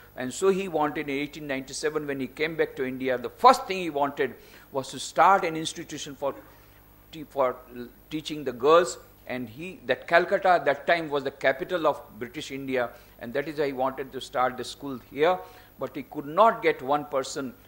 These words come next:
who would take up his ideas, and so he gave a clarion call to Miss Margaret Noble of England, who gave up her whole life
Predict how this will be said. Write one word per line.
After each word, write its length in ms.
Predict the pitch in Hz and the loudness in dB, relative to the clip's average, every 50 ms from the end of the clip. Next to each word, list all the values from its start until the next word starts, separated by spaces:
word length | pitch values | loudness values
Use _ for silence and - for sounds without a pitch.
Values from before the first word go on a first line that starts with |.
| - _ _ - | -20 _ _ -14
who 100 | - 139 | -8 -8
would 200 | 143 135 - - | -8 -8 -8 0
take 240 | - 175 175 175 - | 0 0 0 4 2
up 240 | 185 175 - - - | 2 2 2 -8 -12
his 200 | - 135 131 123 | -8 -8 -2 2
ideas, 560 | 131 127 131 135 131 135 135 135 135 131 - - - - - - | 2 2 2 2 2 2 4 4 4 2 -2 -10 -20 -20 -14 -10
and 120 | 113 120 120 | -10 -10 -8
so 160 | - 156 139 | -6 -6 -4
he 140 | 131 139 139 | -4 -4 -8
gave 260 | 131 127 160 170 165 | -4 -2 -2 0 0
a 60 | 165 | -2
clarion 540 | 160 - - 160 165 165 160 160 151 147 127 - | -4 -4 -2 0 0 2 2 0 -2 -2 -6 -8
call 460 | - - 190 180 165 151 131 120 104 - - - _ _ _ _ _ _ _ _ _ _ _ _ _ - | 2 4 6 8 8 8 6 2 -4 -8 -12 -20 _ _ _ _ _ _ _ _ _ _ _ _ _ -6
to 340 | 143 139 139 135 131 123 117 - - _ _ - - - | -4 -2 -2 -2 -4 -6 -8 -14 -20 _ _ -20 -18 -10
Miss 220 | 120 127 - - | -10 -10 -10 -4
Margaret 500 | 135 143 151 160 160 156 160 160 - - | 4 8 8 8 10 8 4 0 0 -4
Noble 540 | 127 135 139 151 160 160 180 170 160 151 143 | -6 2 4 4 4 6 4 2 4 4 2
of 160 | 127 - - | 0 0 -2
England, 400 | 131 123 127 131 123 110 101 90 - - - - - - - - - - - | -6 -4 -2 0 0 -2 -2 -6 -14 -20 -20 -20 -20 -20 -20 -20 -20 -14 -6
who 260 | 151 156 151 131 123 101 | -4 -2 -2 -2 -4 -2
gave 220 | 127 165 196 202 | 0 2 6 6
up 160 | 220 220 220 | 6 6 6
her 120 | - 175 165 | 4 2 2
whole 340 | 156 135 156 196 214 208 175 | 2 6 8 10 10 10 10
life 480 | 143 120 113 135 175 208 277 - - | 6 4 8 8 10 10 8 6 0